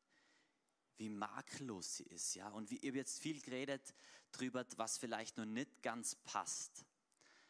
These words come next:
wo, wo wir noch nicht auf einem guten Weg sind, wo Trennung, wo Spaltung vielleicht schon passiert ist. Aber nichtsdestotrotz, Jesus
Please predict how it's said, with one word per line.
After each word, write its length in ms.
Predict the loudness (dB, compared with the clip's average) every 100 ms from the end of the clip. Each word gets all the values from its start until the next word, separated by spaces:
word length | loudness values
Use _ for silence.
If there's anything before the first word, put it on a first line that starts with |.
| -20 -4
wo, 260 | 0 0 -2
wo 160 | -2 -2
wir 120 | 0
noch 100 | 0
nicht 240 | 0 2
auf 140 | 0 0
einem 140 | -2
guten 380 | -2 -2 -4 -2
Weg 220 | 0 2
sind, 220 | 0 0
wo 80 | -2
Trennung, 540 | -2 2 2 4 0 0
wo 80 | 0
Spaltung 720 | 2 2 2 0 -4 -4 -8 _
vielleicht 240 | -6 -2 -2
schon 120 | -2
passiert 520 | 0 2 2 0 -2
ist. 300 | -6 -4 -4 -6 _ _ _ _ _ _ _ _ _
Aber 380 | 0 2 2 0
nichtsdestotrotz, 1400 | 0 -2 -2 -4 -6 -6 -4 -6 -4 -4 -4 -4 -6 -8 _ -20 -20 -20 -20 -20 _ _ -18 -18 _ -16
Jesus 840 | -6 -2 2 2 0 0 -2 -4